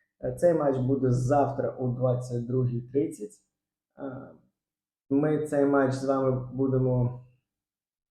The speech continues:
обговорювати в суботу після матчу Україна-Ісландія. І за, <laughs> думаю, що,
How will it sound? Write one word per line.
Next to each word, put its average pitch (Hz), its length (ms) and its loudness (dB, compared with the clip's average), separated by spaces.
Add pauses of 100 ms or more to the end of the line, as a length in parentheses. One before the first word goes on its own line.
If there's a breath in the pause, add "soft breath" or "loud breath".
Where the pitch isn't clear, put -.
(760)
обговорювати 127 720 6
в - 100 -4
суботу 139 680 0
після 123 380 -2
матчу 127 640 0
Україна-Ісландія. 123 1900 -2 (120)
І 143 240 -2
за, 120 580 -4 (840)
<laughs> 127 200 -6
думаю, 165 320 8
що, 147 340 2